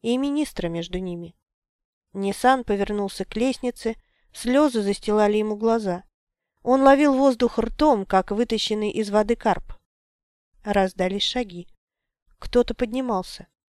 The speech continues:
Ниссан замер посреди площадки в десяти футах от двери и десяти футах от ступенек, не зная, что делать. Оглядел оба коридора. Судорожно пытался сообразить, удастся ли ему спрятаться в одном из них,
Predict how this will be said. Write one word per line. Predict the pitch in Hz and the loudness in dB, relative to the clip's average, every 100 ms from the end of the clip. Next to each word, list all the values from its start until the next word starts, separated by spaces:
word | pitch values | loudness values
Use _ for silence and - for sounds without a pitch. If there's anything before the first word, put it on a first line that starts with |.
| _ _ _ - | _ _ _ -4
Ниссан | 220 247 - 262 240 | 0 2 6 6 4
замер | 214 277 247 214 | 4 4 4 0
посреди | 214 - 220 226 | -2 -4 -2 -2
площадки | 220 208 - 277 277 - | 0 0 2 2 0 -2
в | 208 | -4
десяти | 196 220 214 - | -4 -6 -6 -6
футах | 254 247 226 208 | -4 -4 -4 -4
от | - 208 | -2 -4
двери | 190 226 285 269 - _ _ | -2 0 0 0 -4 _ _
и | - 254 | -2 0
десяти | 240 233 233 285 | 0 -2 -2 -2
футах | 285 262 254 240 | -2 -2 -2 2
от | 240 | 0
ступенек, | - 277 254 294 202 170 - _ _ - | -2 -8 -2 0 0 -4 -14 _ _ -4
не | 220 | -2
зная, | 214 220 214 | 0 0 0
что | - | -2
делать. | 240 214 170 175 _ _ _ _ _ _ | -2 -2 -2 -8 _ _ _ _ _ _
Оглядел | - 214 226 214 262 277 | 2 4 4 2 4 6
оба | 240 262 | 4 4
коридора. | 262 262 233 208 175 - _ _ _ _ - | 2 0 0 0 -2 -10 _ _ _ _ -6
Судорожно | - 311 254 233 214 - | 2 6 6 4 -2 -2
пытался | 220 254 254 254 | 2 4 4 2
сообразить, | 240 262 247 269 269 214 - | 2 4 4 4 2 -2 -6
удастся | - 208 262 302 - 226 | -6 4 6 6 4 -2
ли | 214 | 0
ему | 214 | -2
спрятаться | 220 254 262 208 180 185 | -2 2 2 2 -4 0
в | 208 | 0
одном | 214 226 240 | 0 -2 -4
из | 226 | -4
них, | 214 170 | -6 -8